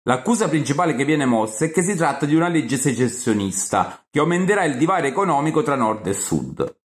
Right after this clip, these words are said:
D'altronde, se al momento dell'approvazione i parlamentari della Lega hanno sventolato bandiere padane, un motivo ci sarà. Tutti questi rami della società si sono uniti formando un comitato nazionale,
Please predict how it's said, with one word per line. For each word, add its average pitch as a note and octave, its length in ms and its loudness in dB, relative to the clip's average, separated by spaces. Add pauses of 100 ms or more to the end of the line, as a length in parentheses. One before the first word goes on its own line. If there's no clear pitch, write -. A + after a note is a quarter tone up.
(140)
D'altronde, C#3 800 0
se B2+ 140 0
al D3+ 100 -2
momento C#3+ 320 0
dell'approvazione A#2+ 1160 0
i A2+ 100 0
parlamentari A#2 760 0
della B2+ 240 2
Lega A2+ 300 0
hanno A2+ 100 0
sventolato A2 640 0
bandiere A2 460 0
padane, G#2 600 0
un E3+ 140 0
motivo A2 380 0
ci G2 80 -8
sarà. E2+ 440 -2 (300)
Tutti A3 300 -2
questi E3+ 320 2
rami F#3 180 0
della D3+ 220 2
società A#2+ 480 -2
si A#2 120 -6
sono F3 220 2
uniti C3+ 320 2
formando D3 460 0
un C#3+ 40 0
comitato C#3 440 0
nazionale, G2 880 0